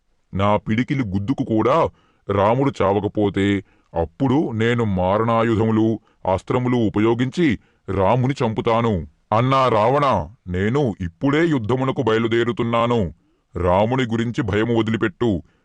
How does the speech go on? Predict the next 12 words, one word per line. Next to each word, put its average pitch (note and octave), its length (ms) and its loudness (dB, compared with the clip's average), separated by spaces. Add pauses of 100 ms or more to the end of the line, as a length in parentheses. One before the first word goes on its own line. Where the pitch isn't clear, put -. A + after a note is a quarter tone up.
(200)
సంతోషంగా A#2+ 680 0
ఉండు. A#2 460 0 (380)
ఒక్క F#2 240 -2
రాముని A#2 520 0
కాదు, A#2+ 460 0 (100)
వానర F#2+ 520 0
నాయకుడు G#2 460 0
సుగ్రీవుని, G#2+ 800 0 (280)
లంకను A2+ 440 -2
కాల్చిన A#2 420 -2
హనుమంతుని B2 580 -2
చంపుతాను. A#2 640 -2